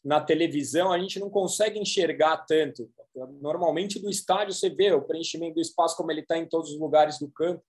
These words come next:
Então são dois nomes que eu acho que antes de começar a temporada ninguém cravava no time titular e eu acho que hoje pouca gente não colocaria os dois no time titular. Óbvio que o Diego Costa ainda tem essa questão, que muita gente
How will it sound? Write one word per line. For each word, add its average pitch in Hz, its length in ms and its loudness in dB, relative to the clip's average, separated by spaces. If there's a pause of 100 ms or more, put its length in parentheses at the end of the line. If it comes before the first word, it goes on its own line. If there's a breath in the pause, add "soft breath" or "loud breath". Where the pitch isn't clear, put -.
(420 soft breath)
Então 202 240 -2
são 262 240 -4
dois 240 260 6
nomes 196 380 2
que 180 80 0
eu 180 100 8
acho 175 240 4
que 160 260 0
antes 175 300 4
de 170 120 -12
começar 165 420 -2
a 165 60 -2
temporada 156 680 2
ninguém 175 420 -4
cravava 151 640 2
no 143 160 -10
time 151 240 -12
titular 165 640 0
e 320 80 -2
eu 226 160 2
acho - 200 -2
que 175 200 -4
hoje 190 480 -2 (440)
pouca 202 420 4
gente 175 600 -2
não 196 280 0
colocaria 180 840 2
os 156 160 -2
dois 151 460 -2
no 156 160 -12
time 160 260 -10
titular. 147 540 2
Óbvio 156 340 0
que - 80 -14
o 135 60 -12
Diego 135 280 -8
Costa 135 380 -2
ainda 135 180 -6
tem 139 220 -8
essa 127 220 -8
questão, 135 560 -4
que 123 100 -18
muita 131 320 -8
gente 120 500 -12